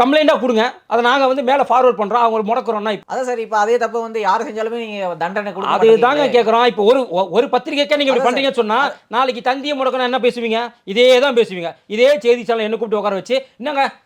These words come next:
Speaker 1: அவங்க பத்திரிகை சுதந்திரம் கிடையாதா, நீங்க எப்படி முடக்குவீங்கன்னு?" கேட்பீங்க.
Speaker 2: சார், பத்திரிகை சுதந்திரம் யாருக்கு
Speaker 1: அப்புறம்
Speaker 2: கேளுங்க
Speaker 1: என்ன?
Speaker 2: சார். ஃபேக் நியூஸை பரப்புனா, அ, தப்பு
Speaker 1: ஏங்க,
Speaker 2: தான் சார்
Speaker 1: ஃபேக்
Speaker 2: சொல்லணும்.
Speaker 1: நியூஸை பரப்புனாக்கா கேஸை போடுங்க. நீங்க அந்த சேனல் மேல கேஸை போடுங்க. இல்லையா,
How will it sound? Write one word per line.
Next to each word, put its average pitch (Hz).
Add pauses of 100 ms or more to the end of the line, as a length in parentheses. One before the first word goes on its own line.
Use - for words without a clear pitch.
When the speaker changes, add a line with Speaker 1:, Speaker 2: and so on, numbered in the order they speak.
(120)
Speaker 1:
அவங்க 233
பத்திரிகை 233
சுதந்திரம் 214
கிடையாதா, 220
நீங்க 214
எப்படி 220
முடக்குவீங்கன்னு?" 208
கேட்பீங்க. 156
Speaker 2:
சார், 240
பத்திரிகை 269
சுதந்திரம் 240
யாருக்கு 220
Speaker 1:
அப்புறம் 262
Speaker 2:
கேளுங்க 285
Speaker 1:
என்ன? 190
Speaker 2:
சார். 185
ஃபேக் 247
நியூஸை 247
பரப்புனா, 233
அ, 185 (220)
தப்பு -
Speaker 1:
ஏங்க, -
Speaker 2:
தான் 415
சார் -
Speaker 1:
ஃபேக் 605
Speaker 2:
சொல்லணும். -
Speaker 1:
நியூஸை 285
பரப்புனாக்கா 247
கேஸை 330
போடுங்க. 262
நீங்க 247
அந்த 247
சேனல் 285
மேல 285
கேஸை 269
போடுங்க. 208
இல்லையா, 247